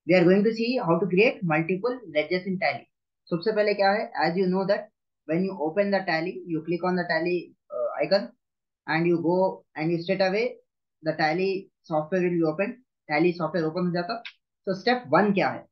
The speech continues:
What is step one? Go to gateway of Tally। Go to the gateway of Tally and then choose accounts info as follows। ठीक है? Now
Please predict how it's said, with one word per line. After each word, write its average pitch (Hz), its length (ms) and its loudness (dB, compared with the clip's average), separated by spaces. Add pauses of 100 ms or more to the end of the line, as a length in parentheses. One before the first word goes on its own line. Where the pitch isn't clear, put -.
What 226 160 0
is 233 120 -2
step 214 220 0
one? 170 440 -2 (600)
Go 208 240 4
to 285 320 -2 (240)
gateway 220 440 0
of 240 240 0
Tally। 139 320 -4 (500)
Go 165 140 0
to 185 80 0
the 247 160 0 (480)
gateway 185 340 2
of 190 220 -2
Tally 160 360 -6 (220)
and 180 300 2
then 269 340 0
choose 247 260 -6 (120)
accounts 156 520 -2 (300)
info 170 300 0
as 202 260 0 (580)
follows। 135 600 -2 (560)
ठीक 180 120 -2
है? - 120 -2 (1300)
Now 160 100 2